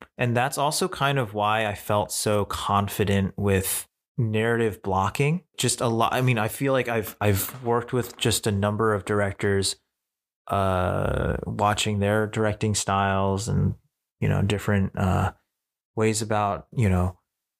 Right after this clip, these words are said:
talking to actors and figuring out the, the, the blocking of a scene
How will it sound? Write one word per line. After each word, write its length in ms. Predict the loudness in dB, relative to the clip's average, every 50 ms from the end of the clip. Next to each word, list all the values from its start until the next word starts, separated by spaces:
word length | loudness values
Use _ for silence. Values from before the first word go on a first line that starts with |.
| _ _ _ _ -4
talking 340 | 0 0 0 0 0 -2 -2
to 120 | -2 0 0
actors 760 | 2 0 0 -2 -2 -2 0 2 2 2 2 0 0 0 0
and 380 | 0 2 2 2 0 0 -4 -6 _ _ _ _ -6
figuring 480 | -4 -2 0 2 2 2 2 2 2
out 260 | 2 2 0 0 -2
the, 360 | 0 2 2 2 2 0 -2 -4 -4
the, 460 | -2 0 2 2 2 2 0 -2 -4 _ _ _ _ _ _ _ -6
the 60 | -4
blocking 440 | -2 0 0 0 0 0 0 0 2
of 80 | 2
a 80 | 2 2
scene 640 | 2 2 2 2 4 4 4 4 4 2 0 -2